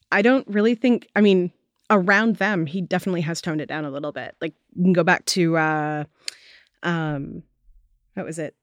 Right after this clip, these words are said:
The Ag Hall, se-, not the Ag Hall, the, uh, <sighs> the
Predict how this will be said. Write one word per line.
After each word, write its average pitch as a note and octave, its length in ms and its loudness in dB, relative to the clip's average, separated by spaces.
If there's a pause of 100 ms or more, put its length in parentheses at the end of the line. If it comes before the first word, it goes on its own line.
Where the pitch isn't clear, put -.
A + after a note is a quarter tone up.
(180)
The F3 120 -4
Ag D#3+ 200 -10
Hall, D3 180 -10
se-, - 220 -12
not E3 200 -6
the E3 100 -12
Ag C#3 200 -10
Hall, C#3 340 -16
the, D3+ 200 -2
uh, C#3 260 -4 (2250)
<sighs> - 0 -
the A3+ 1500 2